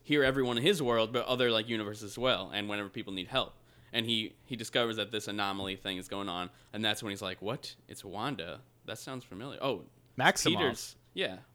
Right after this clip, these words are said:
Speaker 1: it's Wanda Maximoff, Peter's sister from
Speaker 2: Yeah.
Speaker 1: another universe." So he sends him. That's my whole theory, but it could totally just be, I spit everywhere. It could
Speaker 2: <laughs>
Speaker 1: totally just be, um, um,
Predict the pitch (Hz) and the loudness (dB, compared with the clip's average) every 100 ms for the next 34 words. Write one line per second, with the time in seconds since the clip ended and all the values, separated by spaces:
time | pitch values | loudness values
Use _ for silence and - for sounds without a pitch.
0 | 120 120 127 143 104 127 156 143 - 135 | -14 -4 -2 0 0 0 0 -6 -4 -4
1 | 131 - 175 - 95 107 107 117 90 117 | -2 -2 -4 -2 -4 -2 -2 -2 -2 -4
2 | 135 76 - - - _ _ - 127 127 | -6 -10 -14 -20 -20 _ _ 0 2 2
3 | 160 170 170 190 160 110 147 185 180 147 | 2 2 2 0 0 4 4 4 2 2
4 | 139 131 110 98 98 104 101 - - - | 2 2 2 2 2 2 0 -8 -20 -20
5 | _ 185 202 226 247 269 240 233 - 196 | _ 2 2 4 6 6 2 0 -2 0
6 | 196 - 110 - 71 76 78 - 151 139 | 0 -2 -8 -8 -8 -8 -8 -6 -2 2
7 | 143 226 247 180 170 147 143 135 120 117 | 6 6 8 6 4 0 2 4 2 -2
8 | - _ - - - 117 107 104 104 107 | -12 _ -20 -20 -2 2 2 0 0 2
9 | 104 | 2